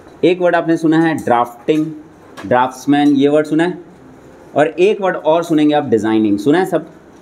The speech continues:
तीनों में ना minor, minor सा difference है। आज पहले इसको clear कर देता हूँ, फिर मैं आगे बताऊँगा। तो आप मुझे बताएं, ड्राइंग word क्या बोल सकते हैं?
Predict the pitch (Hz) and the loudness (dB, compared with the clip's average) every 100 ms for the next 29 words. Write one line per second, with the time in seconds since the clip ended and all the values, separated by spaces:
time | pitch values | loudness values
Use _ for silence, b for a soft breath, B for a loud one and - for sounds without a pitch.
0 | - - - - - 196 220 226 226 214 | -20 -20 -20 -20 -4 2 2 2 0 0
1 | 160 165 185 196 180 165 170 170 135 135 | 0 0 -2 -2 -2 -2 -2 -2 -4 -4
2 | 120 104 87 - - 113 - 120 120 120 | -4 -4 -8 -12 -4 -4 -4 -6 -6 -8
3 | - 110 131 135 135 139 135 151 131 110 | -10 -8 -4 -2 0 0 -2 -4 -2 -2
4 | 110 113 113 120 170 B B B 170 190 | -2 -2 -2 0 -2 B B B 0 0
5 | 208 214 208 185 196 180 120 170 208 240 | 0 -2 0 0 -2 -6 -2 0 0 0
6 | 214 220 214 - 254 285 175 - - 107 | 0 0 -2 -2 -2 0 -4 -8 -12 -16